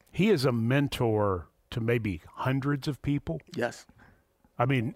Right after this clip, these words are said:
Speaker 1: i-, it's amazing how many people will say, "Frank Bush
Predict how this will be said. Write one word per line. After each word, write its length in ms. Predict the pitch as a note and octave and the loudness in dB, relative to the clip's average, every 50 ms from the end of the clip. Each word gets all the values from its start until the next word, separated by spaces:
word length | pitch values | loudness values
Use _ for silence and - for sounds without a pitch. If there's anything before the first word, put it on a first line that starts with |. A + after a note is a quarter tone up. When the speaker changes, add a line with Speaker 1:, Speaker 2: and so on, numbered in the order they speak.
| - | -2
Speaker 1:
i-, 100 | - - - | -4 -2 2
it's 200 | - F3 - - | 0 0 2 2
amazing 500 | D#3+ C#3+ C#3 D3+ E3+ F3 B2+ C#3+ C#3 C3 | 2 4 4 4 4 4 2 2 2 4
how 120 | - D3 | 4 4
many 260 | D3 C#3+ C#3+ C3+ C3 A#2+ | 4 4 2 2 2 2
people 360 | - C#3 C3+ A#2 - C3 A#2 | 2 0 0 0 0 0 0
will 180 | A2+ A#2 A2+ | 2 0 0
say, 420 | G2+ - - B2+ B2 A#2+ A#2 A2 G2+ - - - - - - _ | -2 2 2 2 4 4 2 0 -2 -4 -14 -20 -20 -20 -20 _
"Frank 380 | - - - D3+ D3 D#3 - - | -20 0 2 4 4 4 0 0
Bush 480 | C3 C#3+ C#3+ C3+ B2 - - - - - | 2 4 4 4 2 0 -2 -8 -10 -12